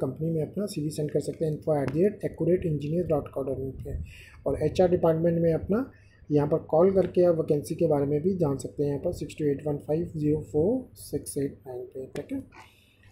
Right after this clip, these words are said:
तो next job की ओर चलते हैं फ्रेंड, जो हमारे design engineer rocky steels में metal fabrication करती है,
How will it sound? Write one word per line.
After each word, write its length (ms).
तो 80
next 460
job 240
की 60
ओर 60
चलते 280
हैं 120
फ्रेंड, 260
जो 200
हमारे 280
design 380
engineer 480
rocky 280
steels 380
में 160
metal 280
fabrication 600
करती 340
है, 100